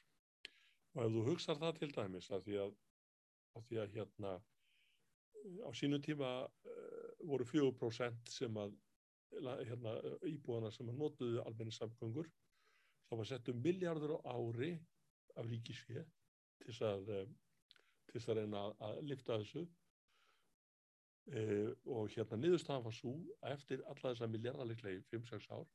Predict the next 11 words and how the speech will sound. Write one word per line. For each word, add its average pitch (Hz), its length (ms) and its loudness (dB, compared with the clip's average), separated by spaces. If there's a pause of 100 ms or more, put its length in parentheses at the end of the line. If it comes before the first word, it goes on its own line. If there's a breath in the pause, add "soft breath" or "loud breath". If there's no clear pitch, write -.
(500)
þá 143 80 0
voru 135 160 4
ennþá 156 240 0
fjögur 117 320 4
prósent 92 400 -10
sem 127 160 -8
notuðu 101 380 -4
þennan, 101 240 -8 (640)
eh, 285 240 -12
samgöngumáta. 110 680 -6 (760 soft breath)
Nú 160 80 10